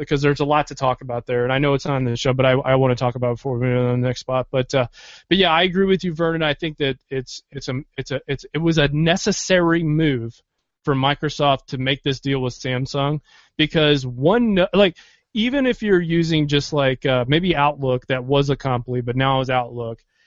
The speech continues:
even if you're using that plus OneNote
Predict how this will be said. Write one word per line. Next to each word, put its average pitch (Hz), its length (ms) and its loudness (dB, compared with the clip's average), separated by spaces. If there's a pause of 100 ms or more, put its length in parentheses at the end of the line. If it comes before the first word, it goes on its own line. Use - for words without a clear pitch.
(160)
even 208 180 0
if - 80 -8
you're 269 80 0
using 180 440 2
that 135 400 0
plus - 280 -2
OneNote 139 680 4